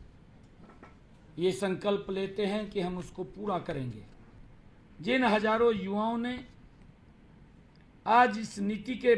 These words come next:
बल पर हरियाणा सरकार में ज्वाइनिंग की है, किसी को भी निकलने नहीं दिया जाएगा।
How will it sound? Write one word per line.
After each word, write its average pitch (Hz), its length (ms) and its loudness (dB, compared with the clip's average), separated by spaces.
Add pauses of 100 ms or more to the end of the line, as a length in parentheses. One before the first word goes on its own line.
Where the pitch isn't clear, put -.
बल 220 220 0
पर 208 320 -2 (1900)
हरियाणा 226 460 2
सरकार 214 480 0
में 214 280 -2
ज्वाइनिंग 202 480 -2
की 208 260 -4
है, 240 180 2 (1600)
किसी 254 320 0
को 254 220 8
भी 220 360 2 (1400)
निकलने 208 580 0
नहीं 170 420 -2
दिया 175 220 -2
जाएगा। 131 440 -6